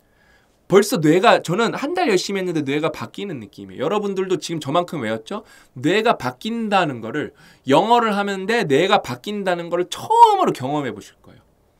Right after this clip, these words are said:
왜냐면은 문장을 통째로 외우고 있기 때문에. 근데 기초가 없는 분들은 뭐부터 하면 된다? 영어 독립 회화 이천 단어부터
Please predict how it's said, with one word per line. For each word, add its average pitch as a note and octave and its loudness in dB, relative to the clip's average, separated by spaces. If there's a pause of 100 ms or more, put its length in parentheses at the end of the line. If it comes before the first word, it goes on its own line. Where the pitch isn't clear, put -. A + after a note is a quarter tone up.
(920)
왜냐면은 G#3 0
문장을 C#4+ 6
통째로 F3 -2
외우고 G#2+ -4
있기 - -20
때문에. E2+ -18 (840)
근데 F#3+ 0
기초가 A#3 -2
없는 F#3 -2
분들은 F#3 -4
뭐부터 D3 -6
하면 E3 -4
된다? C#3 -6
영어 F3 -2
독립 F3 -6
회화 G#3 -2
이천 A3+ -6
단어부터 G3 -2